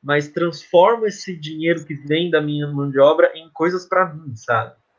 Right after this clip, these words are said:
Em coisas pro mundo, em crítica pro mundo, sabe? Como que eu, eu tenho que fazer esses financiamentos?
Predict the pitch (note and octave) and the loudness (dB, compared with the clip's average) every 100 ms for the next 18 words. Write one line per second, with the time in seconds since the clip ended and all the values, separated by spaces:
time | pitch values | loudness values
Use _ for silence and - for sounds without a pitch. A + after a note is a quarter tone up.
0 | _ _ A#2+ A#2+ A#2+ C#3 D#3 D#3+ D3 - | _ _ -8 -6 2 4 6 4 2 -4
1 | E3+ D#3 E3+ F3 C#3 G#2+ G2+ _ _ A#2 | -2 0 0 -2 -2 -4 -6 _ _ -14
2 | A2+ D3+ F3+ F3 - E3 E3+ E3 D#3+ E3+ | -8 -2 0 0 0 0 0 -2 0 -2
3 | D#3+ A2 G2 C3+ A#2+ A2 - _ - E3+ | -2 -6 -4 2 2 0 -16 _ -2 -2
4 | E3+ F3+ - D3+ D3+ D3 E3 E3 E3 C#3+ | -2 -6 -4 -2 0 0 -4 0 0 4
5 | F3+ F#3 - F3+ F3+ F3 F3+ E3 D3 D3 | 2 0 0 2 2 2 0 0 -6 -8
6 | C#3 A2 - | -10 -16 -16